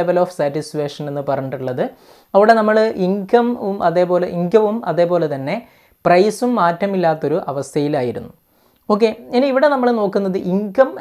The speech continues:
എഫക്റ്റ് ആണ്. അതായത് changes in income, ഇൻകത്തിൽ മാറ്റം ഉണ്ടായി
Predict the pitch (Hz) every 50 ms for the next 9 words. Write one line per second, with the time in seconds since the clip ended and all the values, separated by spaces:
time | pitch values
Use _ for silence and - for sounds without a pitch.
0 | - - - 160 147 - - 139 120 113 131 - _ _ - 196 214 226 - -
1 | 226 196 214 220 247 247 269 277 262 - 262 254 226 180 151 139 139 135 139 -
2 | 180 208 226 220 277 269 - 294 262 277 262 190 170 175 190 190 - 247 240 233
3 | 208 190 175 170 165 165